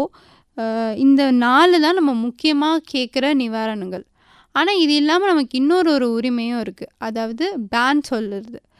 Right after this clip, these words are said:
தடை செய்யறது. இப்ப நீங்க ஒரு பொருள் வாங்கி சாப்பிட்றீங்க, அது சாப்பிட்றதுனால உங்களுக்கு வந்து ஒரு உடல் அளவுல ஒரு நோய் உண்-, உண்டாகுது அல்லது வந்து உங்க உயிருக்கு சேதம் விளைவிக்குது அப்படின்னா அந்த பொருளை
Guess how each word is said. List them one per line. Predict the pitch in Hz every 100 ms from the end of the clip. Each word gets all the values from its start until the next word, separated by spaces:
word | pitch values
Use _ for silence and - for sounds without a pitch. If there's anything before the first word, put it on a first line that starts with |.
| _ _ _
தடை | 269 269 320
செய்யறது. | 320 247 214 190 - _ _
இப்ப | _ -
நீங்க | 247 233
ஒரு | 226
பொருள் | - 277 349 349
வாங்கி | 233 269 294
சாப்பிட்றீங்க, | - 247 254 226 202 196 220 -
அது | - 240
சாப்பிட்றதுனால | 240 254 285 320 349 285 254 262
உங்களுக்கு | 330 285 240 226 226
வந்து | 240 262 302
ஒரு | 247 220 214 208 - - 226
உடல் | 247 294
அளவுல | 277 277 339 339
ஒரு | 320 254 233 226 220
நோய் | 226 269 294 262 _
உண்-, | 269 226 233 -
உண்டாகுது | 240 233 226 240 254 254 - - _
அல்லது | 247 254 277
வந்து | 277 254 294
உங்க | 262 240 226 226 220
உயிருக்கு | 226 277 339 330 285
சேதம் | - 262 269 254
விளைவிக்குது | 226 220 220 - 214 220 -
அப்படின்னா | 214 220 226 311 349 - _
அந்த | 254 254
பொருளை | - 269 320 330 277